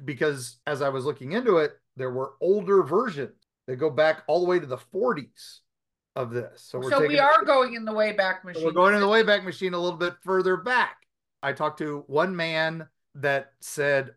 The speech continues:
Speaker 1: "Oh, I, I saw 'em. I saw 'em, and they were little creatures that came out of the sewer when I said the
Speaker 2: Oh.
Speaker 1: words."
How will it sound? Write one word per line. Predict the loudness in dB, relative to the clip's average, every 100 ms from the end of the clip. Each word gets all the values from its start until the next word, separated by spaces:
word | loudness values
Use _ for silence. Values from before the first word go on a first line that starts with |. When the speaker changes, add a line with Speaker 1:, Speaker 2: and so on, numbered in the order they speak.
| -4
Speaker 1:
"Oh, | 0 2 0 0
I, | -4 -4 -10
I | -8
saw | 0 2 2
'em. | 0 -8 -16 _ _ -20
I |
saw | -4 0 0
'em, | -2
and | -8
they | -6
were | -4
little | -2 -2 -2
creatures | -6 -6 -8 -16 -18 -20 _ -14
that | -10
came | -6 -2
out | 0 0
of | -2
the |
sewer | -6 -4 -4 -4 -8 _ _
when | -4 0
I | 0
said | 0 -2 -2
the | -4
Speaker 2:
Oh. | -6
Speaker 1:
words." | -6 -8 -16 -20 -20